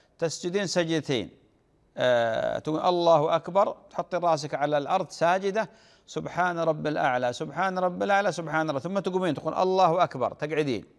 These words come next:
ثم تقول: "رب اغفر لي، رب اغفر لي"، ثم تعودين تسجدين: "سبحان رب الأعلى، سبحان رب". إذا رفعت تقول: "الله أكبر"، على طول مباشرة: "السلام عليكم ورحمة الله، السلام عليكم ورحمة الله"، خلاص هذا سجود السهو.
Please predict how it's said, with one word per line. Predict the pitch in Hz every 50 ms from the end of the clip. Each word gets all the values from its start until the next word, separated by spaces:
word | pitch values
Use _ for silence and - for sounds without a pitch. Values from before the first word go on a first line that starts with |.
| _ _ _ _ _ - _ _ _
ثم | - 160 170 165
تقول: | 147 - 160 - 175 170
"رب | 170 165 160 165
اغفر | 156 143 123 131 165
لي، | 175 175 175 175
رب | 175 170 165 143 143
اغفر | 151 127 110 127
لي"، | 117 120
ثم | 117 143 160 170
تعودين | 160 - 156 175 175 165 185 196 214 220 - - - - - _ _ _
تسجدين: | - 170 147 - - 170 160 165 151 131
"سبحان | - - 160 156 - - 175 185 175 170
رب | 170 170 165 160 170
الأعلى، | 180 185 160 151 151 139 135
سبحان | - - - 151 139 - - 160
رب". | 165 160 147 123 - - - - - _ _ _ _ _
إذا | 135 139 147 165
رفعت | 170 175 160 202 220 196 180
تقول: | 185 196 - 170 -
"الله | - 185 185 190 190 190 185 170 180 214
أكبر"، | 202 - - 185 185 175
على | - - 160 180 208 214 220 220
طول | - - 262 269 247 220
مباشرة: | 208 214 202 233 247 233 214 165 165 151 131 - -
"السلام | - - - - 170 180 190 190 180 170
عليكم | 175 175 180 190 185 180 175 180
ورحمة | 180 160 170 180 165 190
الله، | 190 196 208 202
السلام | 180 - - 185 180 175 160 151
عليكم | 147 147 143 127 139
ورحمة | 135 127 123 - -
الله"، | 117 107 104
خلاص | - - 156 196 190 139 117 - - - _ _ _ _ _ _ _ _ _ _
هذا | - 160 208 247 240 247
سجود | 196 - 220 208 196 185 165
السهو. | 160 - - 160 139 120 110